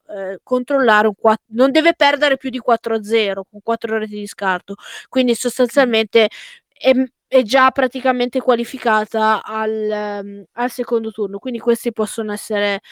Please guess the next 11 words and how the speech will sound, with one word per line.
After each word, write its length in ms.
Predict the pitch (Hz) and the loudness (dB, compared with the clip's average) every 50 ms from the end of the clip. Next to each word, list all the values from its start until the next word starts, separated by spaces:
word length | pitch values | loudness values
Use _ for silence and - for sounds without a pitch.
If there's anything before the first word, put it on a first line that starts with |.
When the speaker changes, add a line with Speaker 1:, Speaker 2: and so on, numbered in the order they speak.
| - - - - _ - | -20 -20 -20 -20 _ -4
Speaker 1:
ehm, 520 | - 196 196 190 190 190 190 185 180 170 - _ | 0 2 2 2 2 2 0 0 0 -2 -2 _
eventualmente 720 | - 240 226 254 247 - 262 247 240 247 254 262 - 262 | -2 0 2 2 2 4 4 4 4 4 2 2 2 2
gli 80 | 233 226 | 4 4
avversari 560 | 226 214 220 233 226 - - 240 233 233 226 | 4 4 4 2 2 4 4 4 6 6 4
della 200 | 220 226 226 240 | 4 4 4 4
Juve 720 | 240 240 226 226 226 226 208 202 220 226 226 220 208 - _ _ _ _ _ | 4 4 4 4 4 2 2 2 2 4 4 2 0 -2 _ _ _ _ _
come 320 | - - 240 226 233 233 233 | -2 0 0 2 2 0 -2
prima 480 | - 240 254 247 240 233 226 220 - - | -2 -2 -2 -2 0 0 0 0 0 0
o 100 | 233 214 | -4 -6
come 260 | - 226 214 214 214 | -4 -4 -4 -4 -6
seconda. 600 | - - - - 202 202 190 190 190 190 180 | -10 -10 -10 -8 -6 -6 -6 -8 -8 -8 -8